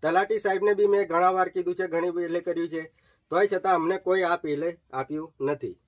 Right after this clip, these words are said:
અને આવામાં મારે કેવી રીતના રહેવાનું? આ જુઓ તમે, આ બધી એક બાજુ બધું આ દિવાલો હજુ આ પડી છે, બીજી થોડી થોડી પડવા લાગી છે. આ એમ કે તો જાણે પડી જ જવાનું છે એટલું. એટલે મારે એ જ વિનંતી છે કે મને જે તે કરીને થોડી સહાય મળે આ વદ-, પ-, વડાપ્રધાન મંત્રી યોજનામાં.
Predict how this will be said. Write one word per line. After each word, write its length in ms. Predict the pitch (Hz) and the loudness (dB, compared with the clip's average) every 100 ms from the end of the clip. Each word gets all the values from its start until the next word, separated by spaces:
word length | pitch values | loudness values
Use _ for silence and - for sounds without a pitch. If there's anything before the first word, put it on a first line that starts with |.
| _ _ _ _ - | _ _ _ _ -10
અને 160 | 131 156 | -2 0
આવામાં 260 | 160 196 | 2 2
મારે 220 | 180 175 | 2 0
કેવી 200 | 185 180 | 0 2
રીતના 240 | 180 160 165 | 2 0 -2
રહેવાનું? 300 | 151 143 156 | -2 -2 -2
આ 40 | |
જુઓ 240 | 156 156 147 | -4 -6 -4
તમે, 220 | 135 135 | -2 0
આ 100 | 143 | -2
બધી 280 | 143 139 156 | -4 -8 -8
એક 200 | 151 151 | -6 -8
બાજુ 220 | 151 151 | -8 -6
બધું 280 | 143 147 147 | -8 -4 -4
આ 60 | |
દિવાલો 400 | 147 143 151 151 | -4 -4 -4 -2
હજુ 240 | 139 147 - | -4 -4 -6
આ 100 | 143 | -4
પડી 260 | 143 175 160 | -2 -2 -2
છે, 140 | 170 | -4
બીજી 240 | 156 143 165 | -4 -4 -4
થોડી 240 | 170 160 | -4 -6
થોડી 200 | 165 165 | -4 -4
પડવા 300 | 160 160 160 | -2 0 0
લાગી 260 | 156 151 147 | -2 -4 -4
છે. 200 | 143 135 _ - - | -4 -6 _ -20 -2
આ 100 | 143 | 2
એમ 140 | 175 | 2
કે 100 | 185 | 2
તો 120 | 185 185 | 0 2
જાણે 180 | 185 | 2
પડી 220 | 202 180 180 | 4 4 4
જ 60 | |
જવાનું 380 | 180 170 147 123 | 6 6 4 0
છે 80 | 117 | -4
એટલું. 240 | 101 98 - _ _ _ 127 | -8 -12 -20 _ _ _ -4
એટલે 120 | 180 | 0
મારે 260 | 170 180 | 2 4
એ 180 | 196 202 | 6 4
જ 80 | 202 | 6
વિનંતી 340 | 202 185 180 | 4 4 2
છે 160 | 180 190 | 0 0
કે 100 | 196 | -2
મને 300 | 175 170 185 | 0 0 -2
જે 200 | 151 165 | -2 -4
તે 140 | 196 | -4
કરીને 380 | 185 185 202 180 | -2 2 4 2
થોડી 280 | 180 165 170 | 0 -4 -6
સહાય 280 | 170 151 170 | -4 -2 -2
મળે 240 | 165 165 | -2 -2
આ 100 | 156 | -2
વદ-, 280 | 156 143 147 | 0 -2 -4
પ-, 420 | - 139 139 143 - | -6 -4 -4 -6 -8
વડાપ્રધાન 480 | 131 139 139 131 139 | -6 -4 -6 -4 -4
મંત્રી 320 | 139 127 123 | -4 -10 -4
યોજનામાં. 600 | 135 123 107 110 104 - | -2 -2 -4 -8 -10 -14